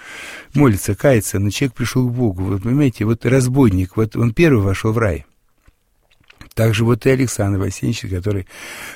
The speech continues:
а, был членом Ореховской О П Г и так далее, и так далее, всё это вот. Но он пришёл к Богу, вот понимаете, пришёл. Вот щас все тоже в сетях обсуждают, как это, чего там вот. Ну вот есть такой случай, есть такой, очень многие так в, в тюрьме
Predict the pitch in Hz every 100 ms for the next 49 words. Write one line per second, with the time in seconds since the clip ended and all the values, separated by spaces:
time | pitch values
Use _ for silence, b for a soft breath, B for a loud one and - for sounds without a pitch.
0 | - 101 98 95 104 - 120 120 107 101
1 | 101 92 95 92 - 92 87 104 110 127
2 | 139 113 92 87 92 107 120 110 90 92
3 | 90 87 82 82 - 85 - 82 - -
4 | B B B 170 175 190 190 160 151 127
5 | 98 95 - 165 156 104 - 156 - 104
6 | 87 107 143 127 - - 123 139 113 101
7 | 110 - 113 98 - - 101 85 76 -
8 | - - 151 98 - - 85 - 131 147
9 | - - 87 85 _ - - B B B
10 | B B 127 135 139 175 185 202 - 180
11 | - 156 - 117 143 156 - 110 - 110
12 | 123 127 117 - 101 - 98 95 101 -
13 | - - 98 110 147